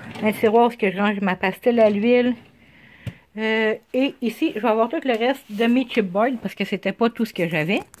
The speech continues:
Euh, fait que donc ça, ça en est encore tout.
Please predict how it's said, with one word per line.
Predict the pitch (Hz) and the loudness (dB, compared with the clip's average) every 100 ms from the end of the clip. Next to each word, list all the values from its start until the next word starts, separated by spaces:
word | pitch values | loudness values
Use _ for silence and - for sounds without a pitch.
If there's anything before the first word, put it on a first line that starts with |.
| - - - - - - _ | -18 -18 -18 -20 -20 -20 _
Euh, | 190 185 185 180 | -16 -12 -12 -6
fait | 180 | -6
que | 175 | -4
donc | 170 190 202 | -8 -8 -10
ça, | - | -10
ça | 247 196 | -8 -8
en | 180 | -10
est | 190 | -14
encore | 175 185 208 - | -14 -6 -6 -6
tout. | 311 | -12